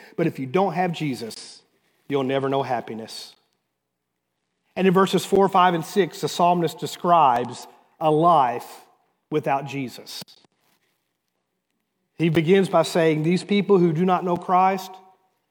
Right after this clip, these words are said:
their life has no true substance. There's no true value to what they do. There's no substance there."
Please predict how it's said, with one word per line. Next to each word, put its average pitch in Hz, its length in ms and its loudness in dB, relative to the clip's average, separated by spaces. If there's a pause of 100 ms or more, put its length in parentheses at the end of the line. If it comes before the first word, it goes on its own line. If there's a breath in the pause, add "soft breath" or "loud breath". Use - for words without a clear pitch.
(320)
their 170 180 2
life 170 360 2
has 147 280 -8
no 143 160 -4
true 170 240 -6
substance. - 840 -12 (960)
There's 170 180 -4
no 170 100 0
true 185 240 -2
value 151 420 0
to 139 120 -12
what 127 160 -4
they 127 100 -10
do. 120 300 -10 (1080)
There's 190 120 -2
no 247 140 4
substance 262 540 0
there." 143 340 0